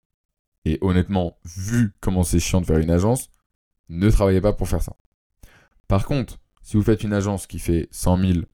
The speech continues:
par an, mais qui marge à quatre-vingt-dix pour cent, vous allez avoir quatre-vingt-dix mille euros.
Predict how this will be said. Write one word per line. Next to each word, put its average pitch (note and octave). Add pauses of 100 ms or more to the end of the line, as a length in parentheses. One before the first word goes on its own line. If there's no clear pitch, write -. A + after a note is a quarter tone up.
(340)
par E2
an, F2 (580)
mais G2
qui -
marge F#2+
à D2+
quatre-vingt-dix E2
pour -
cent, A2+ (500)
vous F2
allez E2+
avoir E2+
quatre-vingt-dix F#2
mille A#2
euros. C#2+